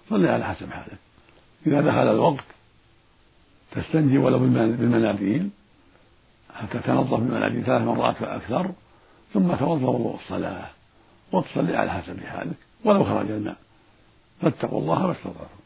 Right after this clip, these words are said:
مثل المستحاضة التي تصلي على حسب حالها ولو خرج الدم، ما دام الدم مستمر معها،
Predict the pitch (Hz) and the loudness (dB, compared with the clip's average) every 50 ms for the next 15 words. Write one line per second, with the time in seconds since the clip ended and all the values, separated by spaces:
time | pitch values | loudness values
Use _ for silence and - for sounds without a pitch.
0 | _ _ _ _ _ _ _ _ _ _ _ _ _ _ _ _ _ _ _ _ | _ _ _ _ _ _ _ _ _ _ _ _ _ _ _ _ _ _ _ _
1 | - - 185 147 180 185 160 139 - - - - 127 127 123 113 117 120 - - | 0 4 6 6 8 8 6 6 4 2 0 2 2 2 2 2 0 -2 -4 -6
2 | - - 151 147 131 120 135 139 117 104 107 95 113 120 113 104 92 - 104 98 | -2 -2 0 0 2 2 2 2 0 -2 -4 -4 -4 -4 -4 -4 -4 -4 -4 -4
3 | 120 131 147 202 214 208 190 175 - 120 127 120 110 107 110 107 104 104 92 - | -2 -2 -2 0 0 2 2 2 2 2 0 0 0 0 -4 -4 -4 -6 -8 -8
4 | - _ _ _ _ _ _ _ _ _ _ _ _ _ _ _ _ _ _ _ | -14 _ _ _ _ _ _ _ _ _ _ _ _ _ _ _ _ _ _ _
5 | _ _ _ - - 107 120 127 123 120 117 117 117 120 123 123 - - - - | _ _ _ -8 -4 -2 -2 0 0 0 0 0 -2 0 0 0 0 0 -2 -2
6 | - 120 113 104 101 101 104 101 92 90 90 - - | 0 0 0 0 0 -2 -2 -4 -4 -6 -6 -8 -10